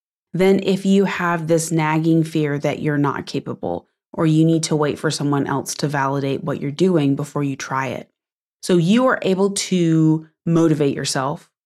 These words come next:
You're able to overcome obstacles to get what you want because you have this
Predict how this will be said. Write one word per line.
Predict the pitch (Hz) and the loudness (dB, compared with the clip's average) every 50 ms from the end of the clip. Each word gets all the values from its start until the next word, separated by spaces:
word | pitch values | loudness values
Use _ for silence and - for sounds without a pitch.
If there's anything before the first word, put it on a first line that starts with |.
| _ _ _ _ - | _ _ _ _ -2
You're | 170 175 - | 0 0 2
able | - 170 165 151 147 147 151 | 2 2 2 2 0 -2 -6
to | 151 - - - - 170 160 156 151 147 143 - - _ _ _ - 208 | -6 -6 -6 -4 0 0 2 2 2 0 -2 -4 -6 _ _ _ 0 2
overcome | 226 220 208 202 202 196 202 - 180 170 160 - - | 4 4 4 4 2 0 0 0 0 0 0 0 -2
obstacles | 147 151 160 160 - - 175 165 - - 180 185 208 226 247 240 - - _ _ _ _ _ _ - | -2 -2 -2 -4 -4 -4 -4 -4 -2 -2 -2 0 0 0 -2 -4 -6 -12 _ _ _ _ _ _ -4
to | - 196 | -4 -2
get | 160 156 - 160 165 - | -2 0 2 0 0 0
what | - 165 165 - | 0 -2 -2 -2
you | 165 156 147 143 | 0 -2 -2 -2
want | 147 143 143 156 214 277 302 - - - - _ _ _ _ _ _ _ _ - | 0 0 2 2 2 2 0 -2 -4 -10 -10 _ _ _ _ _ _ _ _ -6
because | 185 180 - - - - - 208 202 202 208 202 190 175 | -6 -6 -6 -6 -8 -6 -4 -2 0 2 2 2 2 0
you | 185 185 | 0 -2
have | 165 156 - 165 156 156 151 160 156 | -2 -2 -2 -2 -2 -2 -2 -4 -2
this | 151 147 147 156 156 - - - | -2 -2 -2 -2 -4 -4 -6 -8